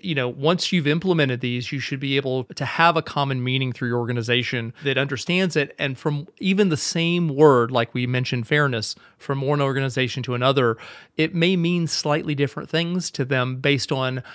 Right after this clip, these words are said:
what their worldview is as an organization and, and the employees that are working there, uh, trying to affect that, what their operations are. So you can start by borrowing from others and stealing from others, if you will. I think that's perfectly reasonable. But at some point, you do have to make 'em your own.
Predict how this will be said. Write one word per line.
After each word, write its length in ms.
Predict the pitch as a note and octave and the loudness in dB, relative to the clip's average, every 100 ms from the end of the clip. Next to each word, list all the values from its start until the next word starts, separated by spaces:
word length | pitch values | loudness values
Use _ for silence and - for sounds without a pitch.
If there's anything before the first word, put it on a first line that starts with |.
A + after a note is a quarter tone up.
| - | 0
what 180 | D3 | 2
their 120 | D3+ C3 | 4 2
worldview 560 | C3 D3 D#3 D#3 D#3 | 4 4 4 2 2
is 320 | D3+ D3+ D3 | 4 4 2
as 180 | - C3 | -2 -2
an 80 | C3+ | -2
organization 720 | C3+ C3+ B2+ C3 B2 C#3+ C3+ | -2 -2 0 -2 -2 -4 -4
and, 160 | B2+ B2 | -6 -8
and 180 | - B2+ | -6 -6
the 100 | A#2+ | -6
employees 500 | A2+ - C3 C3 B2 | -6 0 2 2 -2
that 100 | B2 | -2
are 80 | |
working 360 | A#2 C#3 C3+ C#3+ | -2 -4 -4 -2
there, 360 | C3+ C3 B2+ B2 - - - | 0 0 0 -4 -14 -20 -6
uh, 160 | A#2+ A#2 | -4 -2
trying 200 | C#3+ C3 | -2 -2
to 60 | |
affect 340 | A2+ - C3 - | -2 -2 -2 2
that, 260 | D3 C#3+ - - | 4 4 0 -4
what 160 | D3 | -2
their 140 | C#3 C3+ | 0 0
operations 580 | C3 C3+ C3+ B2+ C#3 C#3 | 0 0 -2 -2 -4 -2
are. 320 | C3 C3 B2+ | -2 -2 -2
So 420 | - D3+ C#3 C3+ - - | -2 0 0 -2 -6 -4
you 140 | E3+ | -4
can 180 | G3+ A#3+ | 0 -2
start 460 | - - E3 F3+ D3+ | -2 0 2 2 4
by 120 | C#3 | 2
borrowing 440 | C3+ C#3+ D#3 C#3+ | 6 8 8 6
from 180 | B2+ B2+ | -2 0
others 340 | C3 C3+ A2 | 0 0 -4
and 120 | A2+ G#2+ | -6 -6
stealing 500 | - D#3+ D3+ C#3+ C3 | -4 2 2 2 -2
from 160 | B2+ | -2
others, 300 | A#2+ A#2 A2+ | -2 -2 -2
if 140 | A#2+ - | -4 -4
you 120 | B2 | -4
will. 320 | B2 A#2 A#2 | 0 0 0
I 100 | B2 | -2
think 200 | A#2+ D3+ | -4 -4
that's 180 | C3 - | -4 -4
perfectly 500 | - C3+ C3+ C#3 B2 | -4 -4 -4 -6 -6
reasonable. 580 | A#2+ C3+ C3 B2+ A#2 - - - - - | -4 -6 -4 0 0 -2 -18 -20 -12 2
But 220 | C#3+ - | 2 2
at 120 | C#3 | -2
some 200 | - F3 | 0 0
point, 260 | D3+ D#3+ D3+ | 0 -4 -4
you 100 | C#3+ | -4
do 140 | C#3 | 0
have 120 | C3+ - | 0 0
to 60 | |
make 180 | C3 B2 | -6 -4
'em 100 | A#2 | -6
your 220 | A2+ A2 | -4 -4
own. 200 | G2+ G2+ | -4 -8